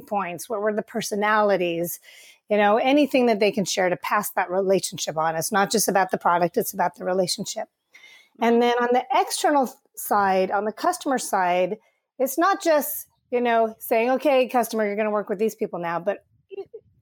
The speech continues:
oftentimes the people that the sales reps are selling to are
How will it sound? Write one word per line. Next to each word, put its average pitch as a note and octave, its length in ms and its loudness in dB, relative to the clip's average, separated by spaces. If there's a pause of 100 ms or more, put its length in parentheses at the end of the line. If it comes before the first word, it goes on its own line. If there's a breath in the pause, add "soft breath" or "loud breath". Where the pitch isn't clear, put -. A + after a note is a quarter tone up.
(160)
oftentimes A#3 840 0
the G3+ 120 -2
people G#3 440 0
that F#3 420 2 (300)
the G3 100 -2
sales - 300 0
reps - 200 -2
are F3+ 60 -2
selling A#3 400 0
to G3 140 -4
are F3 360 0